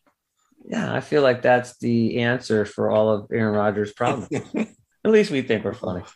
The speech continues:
Speaker 2: Yeah.
Speaker 1: So if you look at their depth chart, the Bears depth chart, David Montgomery, well, he, he must be back now 'cause,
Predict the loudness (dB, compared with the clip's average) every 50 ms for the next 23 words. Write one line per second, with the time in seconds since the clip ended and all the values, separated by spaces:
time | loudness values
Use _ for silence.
0 | _ -2 2 2 4 4 4 6 6 6 6 6 4 2 2 2 2 4 4 4
1 | 4 2 2 2 2 2 2 2 0 0 2 4 4 2 2 2 0 0 0 0
2 | 0 2 2 4 4 4 4 2 4 4 4 2 2 2 0 0 0 0 0 2
3 | 2 2 4 4 4 6 4 4 4 2 -2 -2 -2 0 2 2 2 0 2 4
4 | 4 4 6 4 2 2 0 -2 -4 -4 -2 0 0 0 0 0 0 -2 -2 -4
5 | -6 -14